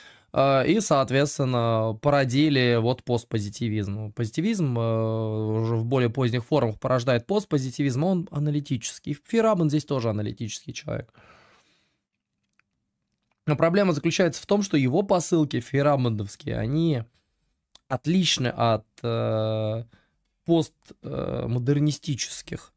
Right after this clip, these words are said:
Это принципиально важно в данном случае, потому что на самом деле all goes,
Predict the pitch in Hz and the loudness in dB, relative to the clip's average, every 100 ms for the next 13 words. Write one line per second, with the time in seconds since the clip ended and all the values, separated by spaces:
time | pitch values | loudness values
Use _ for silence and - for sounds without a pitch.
0 | _ 139 143 131 - - 135 131 127 147 | _ -4 0 -2 -2 -4 -4 -2 0 2
1 | 127 107 98 95 92 92 101 101 101 - | 2 2 0 -2 -2 -4 -2 -2 -4 0
2 | 226 - 131 - 120 - _ _ - _ | 0 0 -2 -4 -8 -18 _ _ -20 _
3 | 135 156 170 147 123 120 - 233 208 156 | 0 2 2 2 2 2 2 4 4 4
4 | 147 127 - 151 180 160 143 110 - | 4 2 2 2 2 2 2 0 -4